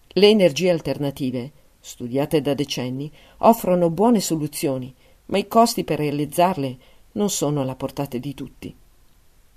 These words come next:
Potevate immaginare che un'erba venuta dall'Oriente potesse rientrare nel novero delle energie non dannose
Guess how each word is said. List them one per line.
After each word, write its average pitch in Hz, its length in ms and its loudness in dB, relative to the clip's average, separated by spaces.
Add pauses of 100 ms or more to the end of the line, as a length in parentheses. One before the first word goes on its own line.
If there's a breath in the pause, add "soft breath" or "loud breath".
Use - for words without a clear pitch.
(180)
Potevate 220 420 -2
immaginare 131 680 -6 (320)
che 151 100 0
un'erba 165 380 4
venuta 165 400 0
dall'Oriente 151 720 0 (240 loud breath)
potesse 190 440 0
rientrare 160 600 2
nel 156 180 -2
novero 165 440 4
delle 147 200 0
energie 143 440 0
non 175 260 2
dannose 156 500 0